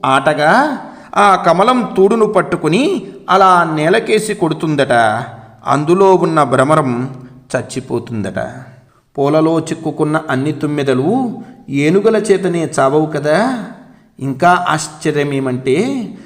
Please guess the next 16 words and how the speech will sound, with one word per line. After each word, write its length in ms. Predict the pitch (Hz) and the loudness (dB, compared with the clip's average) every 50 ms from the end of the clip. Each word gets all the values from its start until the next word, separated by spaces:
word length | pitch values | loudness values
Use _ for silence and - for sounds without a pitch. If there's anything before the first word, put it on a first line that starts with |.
| - _ _ - | -20 _ _ -16
"బంధనాని 960 | 196 160 147 143 147 165 175 156 147 214 220 214 208 220 247 269 302 285 254 - - - | -8 -4 -2 -2 0 0 0 2 2 4 4 4 4 4 4 2 2 -2 -4 -4 -2 2
ఖలు 240 | 202 208 240 254 | 2 2 2 0
సంతి 400 | - - - 190 233 262 - - | -2 0 0 0 0 0 -2 -2
బహూని 920 | 233 180 190 175 190 226 226 214 202 185 185 175 147 143 156 175 185 175 - - - - - - - _ - | 0 0 0 2 2 2 2 2 2 2 2 0 0 0 -2 -4 -4 -6 -10 -16 -18 -20 -20 -20 -12 _ 0
ప్రేమ 360 | 190 202 208 226 240 214 208 | 2 4 4 4 4 4 4
రజ్జు 460 | 196 190 175 196 202 190 - - 220 | 2 4 4 4 2 2 2 2 0
కృత 400 | 190 - - - 220 208 208 - | 0 0 -2 -4 -2 -2 2 2
బంధనమన్యత్, 1300 | 208 185 160 170 180 190 196 185 156 196 202 202 185 180 175 170 165 160 160 143 - - - 113 - - - - - - - _ _ _ _ - | 2 2 2 0 -2 0 0 2 2 2 2 2 2 2 0 0 0 0 -2 -2 -2 -4 -8 -12 -12 -14 -18 -20 -20 -20 -20 _ _ _ _ -10
దారు 540 | 151 160 170 170 180 196 208 214 214 214 202 | -4 2 4 6 6 8 6 6 6 6 4
భేద 560 | 190 160 143 135 143 208 214 220 220 - 190 | 4 4 2 2 4 4 6 4 4 4 2
నిపుణోపి 760 | 190 185 196 202 190 208 226 214 208 208 208 202 190 196 185 | 2 2 2 -2 -2 0 0 2 4 4 4 4 4 2 0
షడంఘ్రిః 1300 | - - - 196 190 185 190 196 196 185 170 175 196 196 185 175 185 151 135 151 170 185 208 - - - - - - - - _ - | 0 0 0 2 2 4 4 2 2 2 4 4 4 4 4 2 2 2 2 0 0 0 -2 -4 -8 -12 -16 -18 -20 -20 -20 _ -8
నిష్క్రియో 680 | 139 147 160 151 - - - 240 220 226 220 214 196 190 185 175 156 131 127 | -4 -4 -4 -4 -4 -6 -6 -4 -2 0 4 6 6 8 6 6 4 2 2
భవతి 640 | 151 151 151 135 - 143 131 117 117 120 131 165 - - - - - 139 | 2 2 2 0 0 -2 -4 -4 -4 -6 -8 -8 -10 -16 -18 -10 -6 -4
పంకజకోశే" 1120 | 131 127 127 170 156 151 156 151 156 - 151 135 131 127 127 - 120 117 117 113 110 110 - - - | -4 -2 -2 -2 -2 -2 -2 -4 -4 -4 -2 0 0 0 -2 -4 -4 -4 -4 -4 -6 -10 -10 -8 -6
అంటారు. 380 | 123 120 - 110 98 92 - | -6 -4 -4 -6 -6 -8 -8